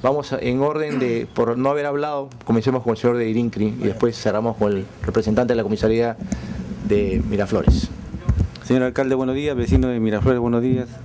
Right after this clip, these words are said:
Speaker 2: Eh, señores jefes, oficiales, también buenos días.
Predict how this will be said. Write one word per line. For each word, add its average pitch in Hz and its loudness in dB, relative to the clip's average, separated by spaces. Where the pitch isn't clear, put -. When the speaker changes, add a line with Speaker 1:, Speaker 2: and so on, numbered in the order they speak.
Speaker 2:
Eh, 85 -6
señores 104 2
jefes, 113 2
oficiales, 104 0
también 104 2
buenos 104 4
días. 95 0